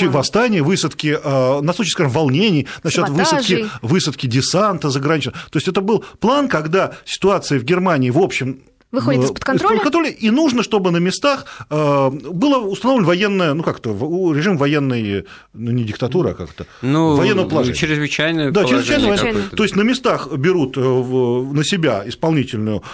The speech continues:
Speaker 2: функцию командующие военными округами, которые рассылают, э, военные патрули, ну, так сказать,
Speaker 1: И плюс
Speaker 2: э,
Speaker 1: резервная армия
Speaker 3: Ну, очень,
Speaker 2: резерв-,
Speaker 1: выступает.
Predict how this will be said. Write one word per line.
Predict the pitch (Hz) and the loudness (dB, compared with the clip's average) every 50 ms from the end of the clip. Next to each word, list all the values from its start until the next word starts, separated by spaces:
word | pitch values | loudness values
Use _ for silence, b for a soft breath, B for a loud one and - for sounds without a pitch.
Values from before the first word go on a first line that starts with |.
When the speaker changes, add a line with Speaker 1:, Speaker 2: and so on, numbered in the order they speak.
| B B | B B
Speaker 2:
функцию | - - 185 160 135 - - 139 131 113 | -2 0 0 0 0 -2 -2 -2 0 0
командующие | - - 147 147 139 120 110 104 101 - - 123 | 0 0 2 2 0 0 0 -2 -4 -4 -2 0
военными | 127 143 185 185 196 208 | 0 2 2 2 0 0
округами, | 220 - 247 269 254 320 320 302 254 | -2 -2 -2 0 0 2 2 0 0
которые | - 170 151 190 180 165 151 | -2 0 0 0 0 0 0
рассылают, | 131 - - 170 175 175 151 127 110 113 | -2 -4 -4 0 0 2 2 2 0 -2
э, | B B B B B B | B B B B B B
военные | B 135 127 120 160 185 190 180 156 139 135 135 131 | B -2 0 0 2 2 2 2 0 0 0 -2 -2
патрули, | 135 175 - - 240 285 269 269 294 277 269 262 240 226 220 208 202 | -2 -2 0 2 2 4 4 4 4 4 4 2 2 2 2 0 0
ну, | 233 285 294 277 233 | 0 0 0 0 0
так | 208 180 | -2 -2
сказать, | - - 190 - | -2 -2 -2 -2
Speaker 1:
И | - | 0
плюс | - 392 359 | 0 0 0
Speaker 2:
э, | 349 277 | 0 -2
Speaker 1:
резервная | 233 220 262 254 226 226 220 240 | 0 0 0 0 -2 -2 -2 0
армия | 311 359 - - | 0 0 0 0
Speaker 3:
Ну, | 139 | 0
очень, | 139 - | 2 2
Speaker 2:
резерв-, | 254 302 302 311 302 - - | 2 2 2 2 2 2 2
Speaker 1:
выступает. | - | 0